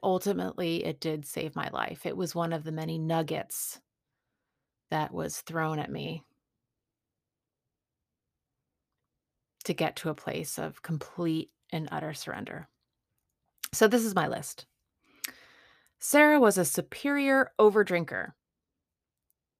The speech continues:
She had poor self-esteem. She was usually sad, lonely, jealous, cried often, often irritable and discontent, lost, confused,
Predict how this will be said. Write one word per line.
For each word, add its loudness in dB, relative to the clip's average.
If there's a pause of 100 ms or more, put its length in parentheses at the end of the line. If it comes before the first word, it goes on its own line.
(440)
She -8
had -8
poor -10
self-esteem. 2 (100)
She -4
was -2
usually 0
sad, 4 (240)
lonely, -2
jealous, 0 (600)
cried 4
often, 0 (1600)
often 8
irritable 4
and 4
discontent, -2 (640)
lost, 2
confused, 0